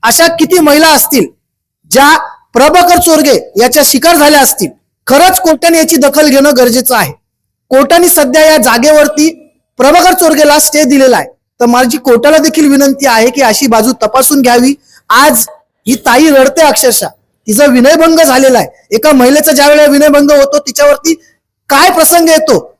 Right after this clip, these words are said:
हे एक महिलाच सांगू शकते. तरी देखील असे प्रकार जर घडत असतील तर हा नवीन वसई विरार आहे,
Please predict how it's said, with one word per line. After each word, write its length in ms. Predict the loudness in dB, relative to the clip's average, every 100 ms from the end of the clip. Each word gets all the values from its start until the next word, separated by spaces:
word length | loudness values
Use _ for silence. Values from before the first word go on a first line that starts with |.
| -2
हे 100 | -2
एक 100 | 0
महिलाच 380 | 0 2 0 0
सांगू 220 | 0 0
शकते. 420 | -2 -6 -10 -20 _ _ _ -2
तरी 180 | 0 2
देखील 500 | 0 0 0 0 -4 -14 _ -4
असे 240 | -2 -2
प्रकार 300 | -2 0 0
जर 160 | 0 0
घडत 300 | 0 0 -2
असतील 640 | -4 -4 -6 -6 _ _ _
तर 120 | -2
हा 240 | 0 0 0
नवीन 320 | 2 2 2
वसई 300 | 0 0 0
विरार 260 | 0 0 0
आहे, 440 | 0 0 -4 -6